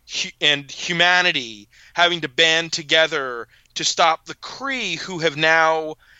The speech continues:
taken the opportunity that all of the other space powers have been weakened by things like Thanos to spread and conquer.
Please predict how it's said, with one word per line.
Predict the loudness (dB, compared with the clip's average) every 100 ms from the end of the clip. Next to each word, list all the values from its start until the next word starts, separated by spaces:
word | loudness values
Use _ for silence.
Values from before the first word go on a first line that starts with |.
| _
taken | 0 0 0 -4 -4
the | -8 -4
opportunity | -2 -2 -4 -6 -4 0 0 0 -2
that | 0 2
all | 4 4
of | 4
the | 2 2
other | 2 2 0
space | -2 0 -2 -2
powers | 2 4 4 0 -8 -10 -12 -16 -20 -6
have | -2 -2
been | -2 -6 -2
weakened | -2 0 0 -2 -4 -14 -4
by | -2 -2
things | -2 0 0 -4 -8 -8
like | -2 -4 -4 -8
Thanos | -2 0 0 -6 -12 -8 -4 -4 -8 -20 -20 -14 -6
to | -4 -2 -2
spread | 2 2 2 0 4 6 4 2
and | -2 -4 -4
conquer. | -2 -2 -2 -8 -18